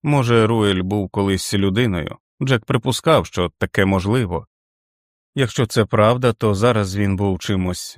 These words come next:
геть іншим. Кулі його навіть не зупинили. Істота, що незграбно перестрибнула через труп Елроя, була демоном.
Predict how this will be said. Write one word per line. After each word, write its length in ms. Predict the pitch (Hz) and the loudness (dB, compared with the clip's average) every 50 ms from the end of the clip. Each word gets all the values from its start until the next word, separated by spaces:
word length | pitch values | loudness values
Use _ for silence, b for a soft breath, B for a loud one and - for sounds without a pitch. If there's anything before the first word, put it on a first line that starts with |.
| - - | -12 -8
геть 460 | - 104 90 90 95 92 82 - - | -6 -4 -2 0 0 -2 -2 -4 -6
іншим. 460 | 82 78 69 - - - 50 50 - _ _ _ _ _ _ _ _ _ | -10 -10 -10 -10 -12 -12 -12 -14 -16 _ _ _ _ _ _ _ _ _
Кулі 280 | - 160 135 117 117 117 | -2 0 2 2 4 2
його 240 | 113 104 113 120 | 2 2 2 2
навіть 300 | 113 113 113 110 110 107 | 2 2 2 2 0 -2
не 120 | 127 123 120 | -2 -4 -4
зупинили. 640 | 120 135 127 - 147 135 107 90 87 85 64 - - _ _ _ _ _ _ _ _ _ - | -4 -6 -6 -6 -4 -4 -4 -4 -6 -8 -10 -12 -16 _ _ _ _ _ _ _ _ _ -4
Істота, 520 | 135 127 - - - 156 135 - - 95 | -4 -4 -2 0 0 0 0 0 -2 -4
що 220 | - - - 101 | -2 -2 -2 -2
незграбно 600 | 95 101 110 107 107 107 120 117 104 98 98 98 | 0 0 0 0 0 2 2 2 2 2 -2 -2
перестрибнула 680 | - - 101 107 101 - - 110 107 92 98 101 98 98 | -2 -2 -2 -2 -2 -2 -2 -2 -2 0 0 -2 -2 -2
через 300 | - 113 104 107 - - | 0 -2 -2 -2 -4 -4
труп 280 | - 107 95 - - | -4 -6 -6 -4 0
Елроя, 420 | 123 127 123 117 104 104 101 98 95 | 2 2 2 2 2 2 2 2 0
була 320 | 92 95 107 110 110 113 | -2 -2 -2 -2 0 -2
демоном. 600 | 110 117 135 123 95 90 90 90 82 80 80 82 | -2 0 -2 -2 0 -2 -2 -6 -6 -8 -10 -12